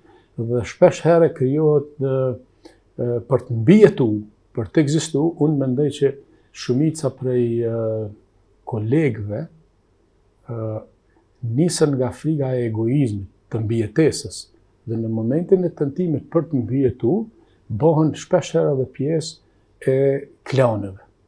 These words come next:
Klanet, kur shpjegohen botnisht, janë elemente të mira përderisa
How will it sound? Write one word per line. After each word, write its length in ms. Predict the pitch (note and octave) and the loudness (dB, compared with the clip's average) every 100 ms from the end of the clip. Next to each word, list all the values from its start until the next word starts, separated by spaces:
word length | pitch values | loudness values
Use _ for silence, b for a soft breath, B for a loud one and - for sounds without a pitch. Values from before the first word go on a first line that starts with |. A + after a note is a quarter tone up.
| _ _ _ _ _ _ _ _ _ _ _ _ _ _ _ - | _ _ _ _ _ _ _ _ _ _ _ _ _ _ _ -8
Klanet, 520 | D3 F#3+ G3 F#3 F#3 | 2 4 4 2 0
kur 220 | - - B2 | -6 -2 -2
shpjegohen 720 | - A2+ A2+ E3 C3+ A2 F#2+ - _ - | 0 0 4 6 6 2 -6 -16 _ -12
botnisht, 600 | G#2+ A2+ D3+ G3+ - - | -8 -4 2 2 2 -6
janë 320 | - C3 C#3 | -4 0 2
elemente 460 | B2 C3+ D#3+ - A2 | 2 0 0 -2 -6
të 180 | - C3 | -8 -6
mira 300 | D#3 B2 B2 | -4 -4 -6
përderisa 800 | - A#2+ G#2+ C3+ C3+ - B2+ | -8 -10 -2 0 0 -2 -4